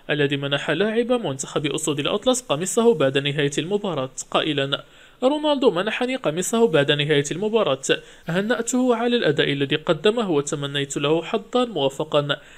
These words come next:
قبل أن أحصل على قميصه. هو لاعب ظاهرة ومثال يحتذى لكل شباب العالم." وتابع اليميق حديثه قائلا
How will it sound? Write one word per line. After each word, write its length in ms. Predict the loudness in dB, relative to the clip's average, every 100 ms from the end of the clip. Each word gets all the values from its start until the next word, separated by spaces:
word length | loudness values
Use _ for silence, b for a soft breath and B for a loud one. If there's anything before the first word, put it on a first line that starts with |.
| B -4
قبل 220 | 0 2
أن 160 | 0
أحصل 320 | -2 -4 -2 0
على 180 | 0
قميصه. 640 | -2 -2 -4 -4 -4 -2 -4 B B B
هو 240 | 4 8
لاعب 420 | 8 6 4 2 2
ظاهرة 580 | 4 4 4 4 4
ومثال 840 | 4 2 0 2 4 4 4 2 0
يحتذى 560 | -2 -4 2 4 6 4
لكل 460 | 4 0 -2 -2
شباب 300 | 0 0 0
العالم." 560 | -2 -2 -2 -2 -2 -6 B B B B
وتابع 420 | 0 2 2 2
اليميق 400 | 2 0 -2 -6
حديثه 500 | -2 -2 -2 0 0
قائلا 600 | 0 -4 -4 -2 -2 -6